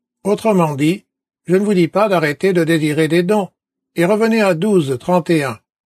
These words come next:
Vous recherchez ce qui se voit. Vous devriez rechercher l'amour, mais ne cessez pas de rechercher les dons, ou littéralement le domaine spirituel. Autrement dit,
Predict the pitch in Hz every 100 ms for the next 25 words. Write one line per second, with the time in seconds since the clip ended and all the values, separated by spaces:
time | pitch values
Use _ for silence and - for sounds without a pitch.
0 | _ 202 208 180 175 - 202 180 180 180
1 | 175 190 180 208 185 - _ _ _ _
2 | 202 190 190 208 196 190 170 175 - 190
3 | 180 175 190 156 110 - _ _ 185 196
4 | 214 226 208 185 202 190 170 170 180 180
5 | 165 185 180 180 185 190 - _ _ _
6 | - 185 175 175 151 151 156 202 202 156
7 | 160 175 185 - 165 170 - 208 214 160
8 | 123 _ _ _ _ _ 202 196 180 165
9 | 151 139 185 202